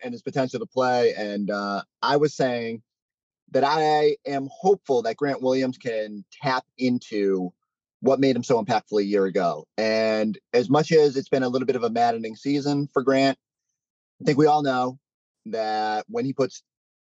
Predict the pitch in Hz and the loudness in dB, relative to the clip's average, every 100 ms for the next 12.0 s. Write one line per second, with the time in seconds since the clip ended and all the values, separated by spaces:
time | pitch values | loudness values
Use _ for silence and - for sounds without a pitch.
0 | _ - 151 156 143 131 131 131 139 156 | _ -4 -2 0 0 -2 0 2 4 4
1 | 165 185 - _ _ _ _ _ _ 101 | 2 -8 -12 _ _ _ _ _ _ -8
2 | 104 135 151 151 151 160 175 - _ _ | -2 0 2 0 0 -2 -6 -8 _ _
3 | _ - 139 143 139 139 135 - - 127 | _ -10 -2 0 2 2 0 -4 0 2
4 | 123 120 120 120 117 117 110 - - - | 4 2 2 4 2 0 -6 -14 -18 0
5 | 156 151 151 147 139 147 139 139 135 - | 0 4 2 2 -2 -4 -2 -4 0 2
6 | 139 - - _ 120 117 117 113 - 123 | 2 -2 -16 _ -12 -10 -10 -12 -12 -12
7 | 127 127 123 127 120 131 131 - _ _ | -6 -4 0 0 0 0 -2 -6 _ _
8 | _ - 131 135 - 143 139 - - - | _ -8 -4 -2 -2 2 2 2 0 0
9 | 92 87 135 151 165 165 165 147 143 - | -6 -2 2 2 2 2 2 0 -4 -6
10 | 135 - - 135 123 117 113 117 104 90 | -6 -6 -14 0 2 2 0 -4 -4 -8
11 | - - 143 151 - 180 185 160 151 | -12 -8 -4 -4 -2 -2 0 0 0